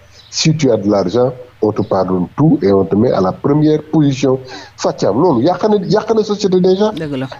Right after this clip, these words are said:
Speaker 1: Parce que dérégler na les fondamentaux.
Speaker 2: Hmm.
Speaker 1: Et maintenant au Sénégal, euh, maa ngi koy wax waa ji keroog, soo duggoon ci arène politique bi, da nga fay fekk Amath Dansokho.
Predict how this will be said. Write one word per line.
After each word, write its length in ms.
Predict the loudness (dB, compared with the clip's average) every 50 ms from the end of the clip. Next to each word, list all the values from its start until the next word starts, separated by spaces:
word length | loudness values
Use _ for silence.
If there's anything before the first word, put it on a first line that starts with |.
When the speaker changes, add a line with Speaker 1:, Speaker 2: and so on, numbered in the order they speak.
| -8
Speaker 1:
Parce 160 | -6 -6 -4 -2
que 80 | -2 -2
dérégler 680 | -2 0 0 0 0 -2 -2 -2 0 2 4 4 4 4
na 80 | 4 2
les 140 | 4 2 2
fondamentaux. 600 | 0 0 0 0 0 0 0 -2 -2 -4 -6 -8
Speaker 2:
Hmm. 340 | -6 -4 -4 -4 -4 -4 -6 -8 -10 -14 -20 -20 -20 -20 -20 -20 _ _ _ _ _ _ _ _ _ -20 -20 -20 _ _ _ _ _ _ _ _ _ _ _ _ _ _ -20 -20 -20 -20 -20 -20 -20 _ _ _ _ -4 -2
Speaker 1:
Et 80 | 0
maintenant 460 | 0 0 0 -2 -2 0 0 0 0 0
au 140 | 0 0 0
Sénégal, 540 | 0 -2 -2 -2 0 0 0 0 -2 -4 -8 -12 -16 -20 -20 -20 -20 -20 -20 -20 _ _ _ _ _ _ -4 -2
euh, 520 | 0 0 0 0 -2 -2 -4 -4 -4 -2
maa 120 | 0 0 0
ngi 60 | 0
koy 140 | 0 2 2
wax 160 | 2 2 0
waa 180 | 0 -2 -2 -2
ji 60 | -4 -4
keroog, 300 | -2 -2 -2 -2 -4 -2
soo 160 | -2 0 0
duggoon 320 | 0 0 0 0 0 0 -2
ci 80 | -2
arène 260 | -2 0 0 0 0 0
politique 360 | 0 -2 -2 0 0 0 0
bi, 140 | 2 2 2
da 80 | 0
nga 80 | 0 0
fay 120 | -2 -2 -2
fekk 180 | -2 -2 -2
Amath 300 | 0 0 2 2 0 0
Dansokho. 540 | 0 0 0 0 0 -2 -2 0 0 0 -2